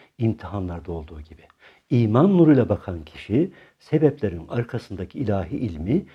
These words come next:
iradeyi, kudreti görür, perde arkasındaki sanatkarı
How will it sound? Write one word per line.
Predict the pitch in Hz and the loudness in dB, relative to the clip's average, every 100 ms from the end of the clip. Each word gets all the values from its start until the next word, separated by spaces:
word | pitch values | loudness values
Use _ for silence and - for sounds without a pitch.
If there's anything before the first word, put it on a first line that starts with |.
| _ | _
iradeyi, | - 131 110 90 85 | -2 0 0 -4 -8
kudreti | 78 - 85 78 | -10 -12 -12 -10
görür, | - 113 165 185 - _ _ _ _ | 0 6 6 6 -2 _ _ _ _
perde | - 98 87 | -6 -4 -4
arkasındaki | 127 131 107 95 85 85 | -6 -6 -10 -10 -12 -12
sanatkarı | - 92 80 - 80 131 190 | -8 -8 -8 -12 -6 -4 -6